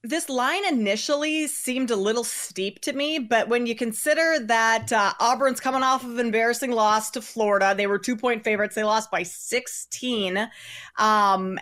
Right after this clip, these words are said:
and Auburn's also one game behind South Carolina and Alabama, who are at the top of the S E C. Like, this is a big game for Auburn. You go to some of the head-to-head matchups between these two teams, too. Like,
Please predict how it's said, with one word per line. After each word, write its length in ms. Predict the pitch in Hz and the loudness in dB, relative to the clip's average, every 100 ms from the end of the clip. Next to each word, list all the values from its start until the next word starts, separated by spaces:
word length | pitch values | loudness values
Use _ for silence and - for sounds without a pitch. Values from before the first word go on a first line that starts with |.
| - | 0
and 400 | 233 226 226 220 | 2 2 2 2
Auburn's 400 | 226 240 254 247 | 4 4 2 2
also 280 | 285 320 | 2 2
one 220 | 269 269 277 | 2 2 2
game 160 | 277 | 2
behind 500 | 240 226 240 277 269 | 2 2 2 2 0
South 300 | - 269 254 | -2 0 0
Carolina 580 | 254 269 240 220 240 254 | 0 0 4 4 2 0
and 100 | 190 | 0
Alabama, 460 | 208 214 202 214 220 | 2 2 2 2 2
who 160 | 226 208 | 2 2
are 160 | 190 | 4
at 120 | 185 | 2
the 60 | 190 | 0
top 240 | 175 190 | -2 -2
of 80 | 214 | 0
the 120 | 233 | 0
S 200 | 240 240 | 0 0
E 80 | 262 | -4
C. 400 | 254 285 285 277 - - - | -4 -4 -4 -4 -10 -12 -6
Like, 160 | 233 | 0
this 180 | 254 320 | 2 2
is 160 | 403 381 | 2 0
a 40 | |
big 240 | 294 330 | -2 -2
game 400 | 254 269 330 226 - | 0 2 2 -2 -2
for 220 | 226 196 | 0 4
Auburn. 340 | 196 185 170 - - _ | 4 2 -2 -4 -20 _
You 160 | 226 220 | -4 2
go 120 | 262 | 4
to 80 | 339 | 4
some 220 | 339 311 | 2 0
of 80 | 285 | 0
the 120 | 269 | 0
head-to-head 600 | 208 202 233 220 202 208 | 0 0 0 2 2 2
matchups 640 | 190 175 190 240 233 - | 0 0 0 0 0 -4
between 340 | 240 226 269 262 | -8 -4 -2 0
these 240 | 262 254 | -2 -2
two 140 | 285 | -4
teams, 460 | 262 262 262 226 - | -4 -2 -2 -2 -4
too. 260 | 214 214 254 | 0 2 4
Like, 320 | 240 185 | 2 2